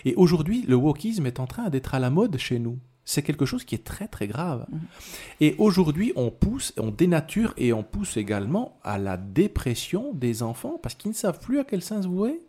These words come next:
Speaker 1: Une fille qui joue à la petite poupée, ah non, on n'ose pas, il faut qu'elle joue aussi aux petites voitures. Autrement, c'est discriminant. Et tout cet aspect-là a impacté et s'est inséré dans nos cours d'école,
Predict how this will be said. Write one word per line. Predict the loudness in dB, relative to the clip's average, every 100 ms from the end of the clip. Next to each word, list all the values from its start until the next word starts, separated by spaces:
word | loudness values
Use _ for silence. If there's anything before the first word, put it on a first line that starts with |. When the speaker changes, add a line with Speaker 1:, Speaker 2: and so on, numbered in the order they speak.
| _ _ _ _ _ _ _ -2
Speaker 1:
Une | 0
fille | 2 2
qui | 2
joue | 4 6
à | 6
la | 4
petite | -2 -10 -8
poupée, | -10 2 4 4 2 -4 _ _ -6
ah | -4 -2
non, | 0 0 -2 -2 -4 -4
on | 0
n'ose | 0 -2
pas, | 0 2 2 2
il |
faut | 0 -2
qu'elle | -2
joue | 0 2
aussi | 2 0
aux |
petites | 0 0
voitures. | 0 0 0 0 0 -4 -14 _ _ _ _ _ -6
Autrement, | -4 -2 -2 -2
c'est | -2
discriminant. | -4 -4 -4 0 2 2 0 -6 -14 -16 -14 -4 2
Et | 2 2
tout | 4 4
cet | 4 2 2
aspect-là | 0 0 0 2 2 -2 -8 -20 -20 _ _ _ -20 -20 -2
a | 0 0 0
impacté | 0 2 -2 -4 -2 2 2 0 -4 _ _
et | -4
s'est | -2 -2 -4 -2
inséré | -2 0 0 2 2
dans | 2 0
nos | -2 -4
cours | -4 0
d'école, | 0 0 0 0 0 -2